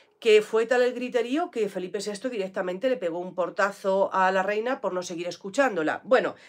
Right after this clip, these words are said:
esto se, se comentó por todo el mundo, por todos los medios de comunicación, hasta por Pilar Eire, que es la vocera de la reina Leticia, y yo, que sabéis que siempre me gusta ir un paso al frente, un paso más allá, pensé, "¿y esto quién lo ha filtrado?".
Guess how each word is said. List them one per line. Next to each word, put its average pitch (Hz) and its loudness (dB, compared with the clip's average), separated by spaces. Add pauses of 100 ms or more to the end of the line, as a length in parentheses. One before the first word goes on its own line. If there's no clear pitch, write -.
(260)
esto 285 0
se, 302 0
se 220 0
comentó 190 0
por 180 -2
todo 196 -2
el 180 -4
mundo, 214 0
por 170 -2
todos 214 -2
los 208 0
medios 202 -4
de 185 -4
comunicación, 180 -4
hasta 226 -2
por 175 -2
Pilar 196 0
Eire, 196 0 (320)
que 208 2
es 202 0
la 220 4
vocera 196 0
de 202 -2
la 175 0
reina 185 -2
Leticia, 180 -2
y 202 -6
yo, 349 4 (680)
que 247 8
sabéis 269 6
que 359 -6
siempre 311 0
me 294 4
gusta 285 0
ir 269 -2
un 233 -10
paso 202 0
al 160 -4
frente, 220 -2
un 202 -8
paso 226 -2
más 214 -6
allá, 196 -4
pensé, 190 -4 (200)
"¿y 202 -2
esto 214 0
quién 190 -4
lo 180 -2
ha 160 -4
filtrado?". 165 -6